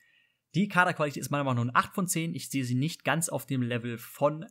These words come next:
Barcelona oder Real Madrid. Sie haben einen sehr, sehr guten Kader, ohne Frage, aber auf ein paar Positionen,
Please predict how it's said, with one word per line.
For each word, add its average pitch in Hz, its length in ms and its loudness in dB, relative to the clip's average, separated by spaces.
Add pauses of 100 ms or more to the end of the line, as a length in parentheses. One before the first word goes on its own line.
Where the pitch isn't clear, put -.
(120)
Barcelona 110 760 -2
oder 139 240 2
Real 120 180 2
Madrid. 117 400 -4 (160)
Sie - 140 0
haben 143 80 4
einen 113 80 0
sehr, 160 120 4
sehr 151 80 0
guten 123 140 -4
Kader, 135 380 0
ohne 127 260 0
Frage, 123 480 0
aber 131 600 4 (580)
auf 175 160 2
ein 196 140 -4
paar 220 340 8
Positionen, 143 960 0